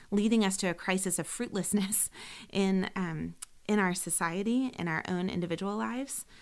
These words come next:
But I want us to sh-, find a new source and actually be hopeful for more fruit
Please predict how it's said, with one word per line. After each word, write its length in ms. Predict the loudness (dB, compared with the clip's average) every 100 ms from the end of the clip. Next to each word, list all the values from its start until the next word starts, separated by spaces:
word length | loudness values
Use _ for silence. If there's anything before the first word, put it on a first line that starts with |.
| -20 -20 -18 -4
But 140 | 0
I 60 | 2
want 180 | 4 4
us 220 | 2 -2
to 120 | -2
sh-, 200 | -2 -4 -6
find 420 | 0 2 4 2
a 100 | 0
new 300 | 2 4 4
source 880 | 4 2 2 -2 -4 -2 0 0 -4 _ -20 _ 0
and 100 | 4
actually 460 | 4 2 -2 0
be 140 | -2 -2
hopeful 380 | -4 -6 -6
for 200 | -6 -4
more 260 | -2 0 -2
fruit 460 | -2 -8 -8 -12